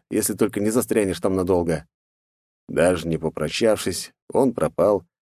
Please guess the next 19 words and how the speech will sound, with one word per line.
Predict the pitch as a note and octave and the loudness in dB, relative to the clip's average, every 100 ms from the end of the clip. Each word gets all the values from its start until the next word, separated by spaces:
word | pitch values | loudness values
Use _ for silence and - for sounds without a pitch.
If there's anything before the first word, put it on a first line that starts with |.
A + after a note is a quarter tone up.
| _ - | _ -8
и | |
стал | - C#3+ C3+ | -2 0 2
показывать | A2 G2+ A2 G#2+ F#2+ | 0 0 2 2 0
мне | F2+ E2 | 0 0
то, | E2 E2 | 0 -2
что | - | 0
видит. | G2+ F#2+ B1+ - _ _ _ _ _ _ _ _ | 0 0 -4 -10 _ _ _ _ _ _ _ _
Пока | D#3+ D3 D#3 | -2 2 2
ничего | C#3+ C3 D3+ | 4 2 2
интересного, | C3+ B2+ A#2+ A2+ G#2 G2+ F2+ F2 _ | 4 4 4 2 0 0 -2 -6 _
много | D#2 F2 C3 F#2 | -2 0 2 2
разных | F2+ D#2+ C2+ | 2 0 -4
тварей, | F2+ A2+ A#2+ A2+ F#2 | -2 2 2 2 0
которые | - G2+ G2+ F#2+ | -4 -4 0 0
бродят | F2 E2+ F#2+ F2+ E2+ | 0 0 2 0 -2
по | E2+ | -4
замку | F2+ F#2 E2+ | 0 -2 0
и | |
городу | E2 F2 F2 E2 E2 | 0 0 0 0 -2